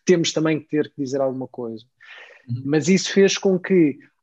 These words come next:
Speaker 1: algo que, que podia até ser bom e as pessoas,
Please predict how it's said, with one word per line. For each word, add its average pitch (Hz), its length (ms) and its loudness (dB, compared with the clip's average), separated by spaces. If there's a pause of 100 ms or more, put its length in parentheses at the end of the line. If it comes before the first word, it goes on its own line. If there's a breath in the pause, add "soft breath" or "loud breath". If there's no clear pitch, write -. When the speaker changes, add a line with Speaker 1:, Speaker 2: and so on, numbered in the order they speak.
Speaker 1:
algo 180 640 0
que, 170 320 -2
que - 300 -20
podia 170 320 0
até 170 400 -2
ser 147 380 -6
bom 139 460 -6
e 135 120 -8
as 135 120 -10
pessoas, 143 680 -6